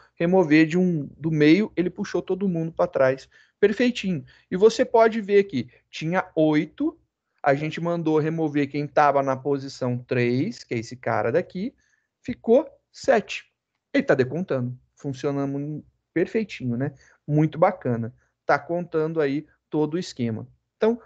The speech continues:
o nosso remove de uma determinada posição funciona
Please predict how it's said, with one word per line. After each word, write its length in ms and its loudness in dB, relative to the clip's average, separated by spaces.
o 100 0
nosso 440 2
remove 800 4
de 100 -12
uma 140 -8
determinada 580 -6
posição 500 -10
funciona 680 -10